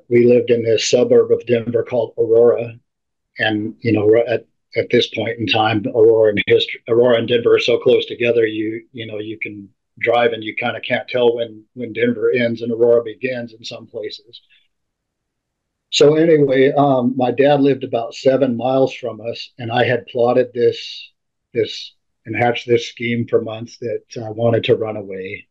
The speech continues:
and be with my dad, um, 'cause I only saw him on weekends and sometimes every other weekend. And I missed him so much. So I did, and I, you know, had it all planned out, and,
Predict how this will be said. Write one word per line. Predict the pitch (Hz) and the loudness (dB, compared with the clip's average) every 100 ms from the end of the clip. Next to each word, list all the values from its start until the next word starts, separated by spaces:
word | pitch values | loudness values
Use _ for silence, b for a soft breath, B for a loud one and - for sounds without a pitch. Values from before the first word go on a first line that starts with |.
| - | -18
and | 110 107 107 104 | -14 -12 -12 -10
be | 107 107 | -6 -2
with | 107 110 - | -2 -4 -10
my | 95 | -6
dad, | 120 117 95 - 95 _ _ _ _ | -4 -4 -8 -16 -18 _ _ _ _
um, | 104 104 101 | -14 -12 -12
'cause | 92 113 | -4 -2
I | |
only | 107 107 110 | 0 0 0
saw | 117 117 | 0 -2
him | 110 107 107 _ | 0 0 0 _
on | 113 104 | -8 -2
weekends | 113 110 117 117 110 | 0 0 -2 0 -2
and | 101 - | -4 -2
sometimes | 117 - 113 110 | -2 -2 -4 2
every | 117 113 110 | 2 4 4
other | 117 110 | 4 4
weekend. | 107 110 - _ _ _ | 0 -10 -20 _ _ _
And | 117 107 | -16 -4
I | 120 | 4
missed | 151 190 - | 4 4 -2
him | - | -6
so | 110 113 110 | -4 -4 0
much. | 147 127 - B B B B B _ _ _ _ _ - | 0 0 -4 B B B B B _ _ _ _ _ -2
So | - 147 | 2 4
I | 156 147 | 4 4
did, | 123 135 139 | 4 4 4
and | 127 117 123 - _ | 4 2 0 -4 _
I, | 123 120 117 - _ 135 | 0 2 2 -2 _ 0
you | 113 | 0
know, | 110 113 | 2 2
had | 123 123 | 4 4
it | |
all | 120 123 - | 4 2 2
planned | 131 120 113 | 0 2 2
out, | 123 131 | 0 0
and, | 123 110 | -6 -8